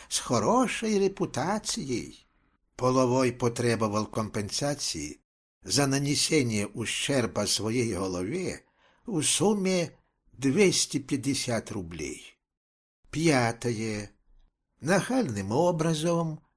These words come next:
отобрал скрипку у цыганского оркестра с целью поучиться поиграть на инструменте. Впоследствии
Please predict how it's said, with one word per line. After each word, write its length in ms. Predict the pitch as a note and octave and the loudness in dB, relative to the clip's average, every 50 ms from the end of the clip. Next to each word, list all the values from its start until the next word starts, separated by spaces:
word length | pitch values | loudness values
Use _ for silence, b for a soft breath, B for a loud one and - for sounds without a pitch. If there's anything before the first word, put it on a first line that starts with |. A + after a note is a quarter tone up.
| _ _ _ | _ _ _
отобрал 640 | - C#3 D#3 D#3 F3 F3 E3 F3+ A3 B3+ B3+ A#3 - | -2 0 0 2 2 2 2 2 2 2 2 2 2
скрипку 880 | - - - - - A#3 C#4+ C#4 - - - - - F#2+ F2 D#2 - _ | 0 0 -2 0 0 2 4 4 2 2 -4 -10 -10 -8 -8 -8 -10 _
у 120 | - C3+ A#2+ | -8 -4 -2
цыганского 840 | - - C3+ A2 C3 C3 A#2 - - - - A2+ G#2+ A2 G2+ - | -2 0 0 0 0 -2 -2 -2 -4 -2 0 0 0 0 0 0
оркестра 760 | A#2 A2+ A2 - - G#3 A#3+ - - - - - - - - - _ _ _ _ _ _ _ _ _ _ | 0 -2 -2 -2 -4 -4 -4 -2 -4 -6 -6 -8 -10 -10 -12 -14 _ _ _ _ _ _ _ _ _ _
с 200 | - - - - | -8 -4 -2 -2
целью 560 | - - - D#3 G#3+ A3+ A#3 A3 A3 G3+ G#3 G3+ | -2 0 0 2 4 4 4 4 2 0 0 0
поучиться 680 | G3+ - C#3+ B2+ A#2 G#2+ - - E3 F3 - - - - | 0 2 2 2 2 0 -2 -4 -2 -2 -2 -2 -2 -2
поиграть 640 | - B2+ A2+ G#2 - A2 C3 D3 F3 F#3 F3+ - | -2 0 0 0 0 -2 -2 0 0 0 0 -2
на 100 | D3+ E3 | -4 -4
инструменте. 1040 | D#3+ D3 B2+ - - C3+ D#3 C#3+ B2 A2+ G2 E2 D#2+ D2 - - - D#2+ - - - _ _ _ _ _ _ _ _ _ _ _ _ _ _ _ | -2 -2 -2 -2 -2 0 0 0 0 0 0 -2 -4 -8 -10 -12 -12 -12 -12 -14 -18 _ _ _ _ _ _ _ _ _ _ _ _ _ _ _
Впоследствии 1400 | - - - - C3+ C3 B2 - - D3 F3+ F#3+ F3+ - - - - - G#2 G2+ F2 D2+ D#2 D2+ C#2 - | -20 -16 -6 -2 -2 0 0 0 -2 -2 -4 -4 -4 -4 -6 -8 -8 -8 -8 -8 -8 -8 -8 -10 -10 -14